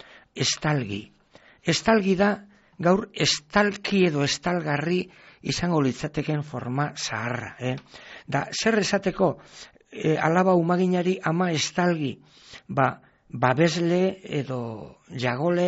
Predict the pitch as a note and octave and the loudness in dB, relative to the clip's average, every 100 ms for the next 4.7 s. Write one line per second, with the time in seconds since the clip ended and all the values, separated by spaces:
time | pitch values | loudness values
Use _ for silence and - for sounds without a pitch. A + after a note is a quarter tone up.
0 | F3 C#3+ B2+ A#2+ B2 B2 D#3+ D#3 B2 A#2 | 2 0 -2 -2 -4 -2 0 0 -2 -4
1 | - C#3 D#3 F3 B2+ B2 C#3+ D#3 - A#2 | -4 0 4 4 2 2 2 2 0 -2
2 | B2+ A#2 A2 A2 - A2+ G#2+ F#2 - - | -2 -2 -4 -8 -8 -8 -8 -10 -14 -16
3 | - - - D#3 F3+ - - - - - | -18 -10 -4 -4 -6 -14 -20 -20 -20 -20
4 | - - - D3 C#3 C3+ B2+ | -20 -20 -4 0 2 2 0